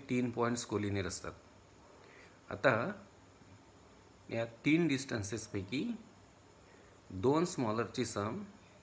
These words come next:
जर largest एवढी नसेल, दोन smaller डिस्टन्सेसची sum largest एवढी नसेल तर ते points collinear नसतात,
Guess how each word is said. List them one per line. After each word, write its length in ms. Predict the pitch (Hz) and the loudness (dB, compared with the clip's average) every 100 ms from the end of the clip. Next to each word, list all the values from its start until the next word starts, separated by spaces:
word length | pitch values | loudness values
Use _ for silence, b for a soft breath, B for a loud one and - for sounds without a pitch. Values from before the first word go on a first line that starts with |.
| - - 90 | -20 -14 -4
जर 140 | 101 143 | 0 4
largest 520 | 127 107 110 120 - | 4 4 2 -2 0
एवढी 180 | 107 110 | 0 0
नसेल, 460 | 104 92 107 214 226 - - - B B B - | -2 -2 -2 -2 -6 -10 -20 -20 B B B -8
दोन 220 | 104 127 | -2 -2
smaller 420 | 131 123 107 113 | 0 0 2 0
डिस्टन्सेसची 720 | 104 98 113 104 104 110 - 110 | -2 -4 -4 -4 -4 -6 -6 -6
sum 220 | 120 117 | -2 0
largest 460 | 101 92 98 110 110 | 0 0 -4 -6 -4
एवढी 280 | 101 127 180 - - - - - - - - - - 98 | -4 -4 -6 -12 -20 -20 -20 -20 -20 -20 -20 -20 -16 -2
नसेल 520 | 113 143 - 113 - - - - | 2 2 2 -2 -4 -12 -20 -4
तर 100 | 123 120 | -4 -2
ते 60 | 131 | -6
points 480 | 123 107 117 160 - | -2 -2 -2 -6 -8
collinear 560 | - 92 98 120 127 | -4 -2 -2 -4 -2
नसतात, 340 | 98 95 135 | -4 -2 -2